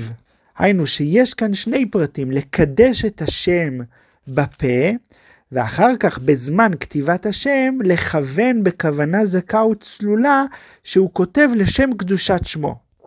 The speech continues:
אלא שזה לא מעכב אם היה מחשבתו טרודה באמצע כתיבת השם, זה לא מה שיפסול את השם,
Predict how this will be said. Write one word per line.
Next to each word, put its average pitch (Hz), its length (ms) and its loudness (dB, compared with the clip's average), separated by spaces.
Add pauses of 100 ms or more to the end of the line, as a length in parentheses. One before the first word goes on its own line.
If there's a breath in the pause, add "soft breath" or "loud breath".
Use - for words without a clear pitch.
(200)
אלא 170 160 6
שזה 147 340 2
לא 190 200 6
מעכב 240 580 2 (120)
אם 208 100 0
היה 202 340 6
מחשבתו 196 640 -4
טרודה 190 640 4
באמצע 170 500 -4
כתיבת 170 500 -6
השם, 226 320 0
זה 170 240 4
לא 214 200 4
מה 202 120 0
שיפסול 190 600 -2
את 151 140 -4
השם, 147 340 -4